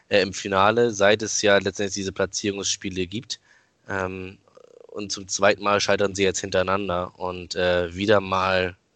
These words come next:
ja, so knapp. Ich meine, Stuttgart vielleicht halt noch ein Stück weit, na, nicht so knapp, weil Sankt Pauli da wirklich nervös agiert hatte. Das hatte ja Wolf Schmidt letztendlich auch bei dem Spiel selber gesagt. Und dann kommen sie ja durch Serdals, äh, Tod des Monats ja wirklich, äh, nochmal in die Partie zurück. Aber man hatte ja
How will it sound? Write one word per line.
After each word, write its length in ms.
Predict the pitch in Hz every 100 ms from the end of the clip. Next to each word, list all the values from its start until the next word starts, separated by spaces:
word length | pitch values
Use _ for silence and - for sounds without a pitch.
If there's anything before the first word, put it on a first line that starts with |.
| _ -
ja, 200 | 92 87
so 140 | 87
knapp. 400 | 85 - 95 - - _ _ _ _ -
Ich 80 | 107
meine, 440 | 104 101 98 92 60 _ _
Stuttgart 420 | - 110 - 98
vielleicht 200 | - 95
halt 100 | 95
noch 160 | 90 -
ein 180 | 92
Stück 280 | 85 - -
weit, 320 | 95 90 - -
na, 100 | -
nicht 220 | 90 98 -
so 160 | 110
knapp, 300 | 113 117 107
weil 200 | 98 92 - - -
Sankt 220 | - 95
Pauli 140 | 101 98
da 180 | 95
wirklich 280 | 92 - -
nervös 340 | 90 85 101 -
agiert 280 | 92 110
hatte. 160 | 120 104
Das 120 | 95
hatte 160 | 95 92
ja 160 | 90
Wolf 160 | 90 92
Schmidt 260 | - 95 -
letztendlich 340 | 95 101 92
auch 80 | 85 -
bei 120 | 90
dem 100 | 90
Spiel 220 | - 95
selber 280 | 92 90 87
gesagt. 360 | 85 95 - - - - - - _ -
Und 80 |
dann 120 | 90 87
kommen 180 | 98
sie 80 | 98
ja 80 | 95
durch 240 | 92 90
Serdals, 580 | - - 98 92 90 -
äh, 220 | - 90
Tod 180 | 87 101
des 160 | 95 -
Monats 320 | 95 107 101
ja 160 | 98 90
wirklich, 380 | - 95 -
äh, 100 | 92
nochmal 240 | 90 92 90
in 60 |
die 80 | 90
Partie 320 | - 95 -
zurück. 180 | 95 107
Aber 240 | 95 92 - - - - - -
man 100 | 90
hatte 180 | 95 101
ja 200 | 98